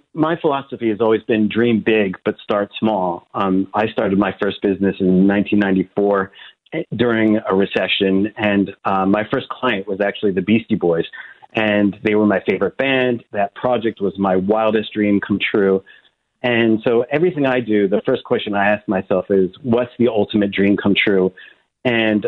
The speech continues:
I think to myself, "Somebody's gotta do it, so why not me?" And the trick is, I think, thinking big and starting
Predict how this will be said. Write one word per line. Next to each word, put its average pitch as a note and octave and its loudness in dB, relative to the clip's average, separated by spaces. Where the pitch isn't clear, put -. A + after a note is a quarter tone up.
I G#2+ 0
think A#2 -2
to B2 0
myself, A2 0
"Somebody's C#3 0
gotta G2+ 0
do G2+ 0
it, F#2+ -2
so G#2+ 0
why G#2 2
not F#2+ -2
me?" G#2 2
And G#2+ 2
the G#2+ 0
trick C3+ -2
is, G#2 2
I G2+ -8
think, F#2+ -2
thinking A#2+ 0
big G2 2
and G2 -6
starting G#2 0